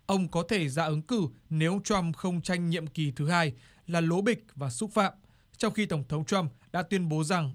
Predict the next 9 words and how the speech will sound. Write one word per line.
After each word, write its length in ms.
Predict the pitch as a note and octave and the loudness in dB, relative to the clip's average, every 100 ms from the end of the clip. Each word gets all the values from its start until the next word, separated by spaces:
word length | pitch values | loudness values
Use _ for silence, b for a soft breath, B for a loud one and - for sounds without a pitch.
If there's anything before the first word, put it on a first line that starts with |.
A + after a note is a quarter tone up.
| - | -4
ông 260 | E3 D#3 C#3+ | -2 0 -2
sẽ 220 | - E3 | -4 -6
tái 280 | - D3 D3+ | -2 0 0
tranh 180 | F3+ D#3 | -2 0
cử. 240 | G3+ D3+ A#2+ _ _ _ b b b b | 0 0 -4 _ _ _ b b b b
Phó 220 | - F#3 F3+ | -4 0 2
Tổng 180 | G#3+ | 0
thống 220 | E3 D#3+ E3 | 0 -2 2
Pence, 300 | F3+ F3 | 2 0